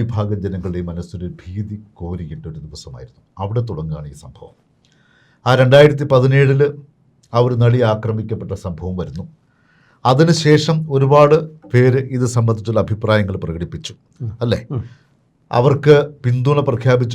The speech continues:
Speaker 1: ഒരുപാട് നടന്മാരും മറ്റ് സ-, ചലച്ചിത്ര പ്രവർത്തകരും ഉണ്ടായിരുന്നു.
Speaker 2: അതെ.
Speaker 1: പക്ഷെ അന്ന് നമ്മൾ കണ്ട മുഖമല്ല പിന്നീട് അന്വേഷണം മുന്നോട്ട് പോയപ്പോൾ നമ്മൾ കണ്ടത്.
Speaker 2: ഉം.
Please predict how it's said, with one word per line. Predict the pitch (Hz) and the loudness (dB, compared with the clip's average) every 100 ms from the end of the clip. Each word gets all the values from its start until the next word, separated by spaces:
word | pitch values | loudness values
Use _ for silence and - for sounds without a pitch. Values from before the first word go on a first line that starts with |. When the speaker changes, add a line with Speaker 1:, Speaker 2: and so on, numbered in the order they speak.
| 120 | -2
Speaker 1:
ഒരുപാട് | 107 110 110 113 101 | -2 0 0 0 -2
നടന്മാരും | 101 110 110 107 113 - 107 | -2 -2 0 -2 -4 -8 -6
മറ്റ് | 104 113 - | -6 -6 -8
സ-, | 92 - | -8 -4
ചലച്ചിത്ര | 104 101 110 - - | -4 -4 -8 -8 -6
പ്രവർത്തകരും | 90 90 107 104 92 | -8 -4 -4 -2 -4
ഉണ്ടായിരുന്നു. | 82 90 92 117 - 120 | -2 -4 -4 -10 -12 -12
Speaker 2:
അതെ. | 113 - _ _ - | -12 -16 _ _ -6
Speaker 1:
പക്ഷെ | 120 117 | -2 0
അന്ന് | 120 | 0
നമ്മൾ | 127 120 117 | 0 0 0
കണ്ട | 101 104 95 | -2 -4 -6
മുഖമല്ല | 101 104 98 104 - | -4 -2 -2 -4 -8
പിന്നീട് | 95 98 82 | -6 -4 -6
അന്വേഷണം | 80 85 - 87 82 | -6 -10 -12 -14 -10
മുന്നോട്ട് | 82 92 87 | -10 -10 -10
പോയപ്പോൾ | 78 76 69 | -10 -10 -14
നമ്മൾ | 69 65 - | -16 -16 -18
കണ്ടത്. | - _ _ _ _ _ _ - | -20 _ _ _ _ _ _ -12
Speaker 2:
ഉം. | 135 | -10